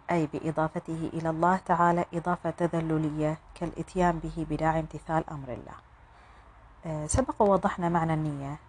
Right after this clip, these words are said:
بمعنى القصد. وش معنى القصد؟ بمعنى العزم، آه، على الإتيان بعمل ما.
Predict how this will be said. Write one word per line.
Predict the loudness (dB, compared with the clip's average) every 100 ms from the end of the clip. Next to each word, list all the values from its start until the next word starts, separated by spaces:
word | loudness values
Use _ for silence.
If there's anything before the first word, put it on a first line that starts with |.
| -8
بمعنى | -2 0 2 2
القصد. | 0 -4 -8 -2 0 0 -2 -4 -20 -20 -20 -20 -20 -20 -6
وش | -6 -2
معنى | -2 -2
القصد؟ | -4 -6 -8 -8
بمعنى | -10 -8 -8
العزم، | -6 -4 -2 0 -2 -4 -12 -20 -20 -20 -20 -18
آه، | -14 -14 -14 -16 -16 -16 -18 -20 -20 -20 -20 -20 -20 -20 -20 -20 -20 0
على | 2 2
الإتيان | 0 -6 0 2 2 2
بعمل | 0 2 2 2 -2
ما. | -2 -4